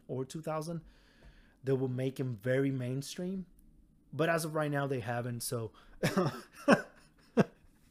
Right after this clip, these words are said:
uh, this is what you got. But this is a very chunky, very,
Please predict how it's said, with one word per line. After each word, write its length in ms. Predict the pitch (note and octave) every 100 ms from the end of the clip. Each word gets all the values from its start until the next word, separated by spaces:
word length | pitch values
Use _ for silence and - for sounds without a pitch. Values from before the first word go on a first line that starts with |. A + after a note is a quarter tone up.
| - - - - - -
uh, 280 | D#3+ D3 C#3+ -
this 180 | D#3 E3
is 20 |
what 140 | D3+ C#3+
you 40 |
got. 180 | C3+ B2+
But 100 | C3+
this 80 | A3
is 60 |
a 40 | G#3
very 240 | F#3 D#3+
chunky, 400 | - D3+ D3+ C#3
very, 400 | B2+ C3 B2+ A#2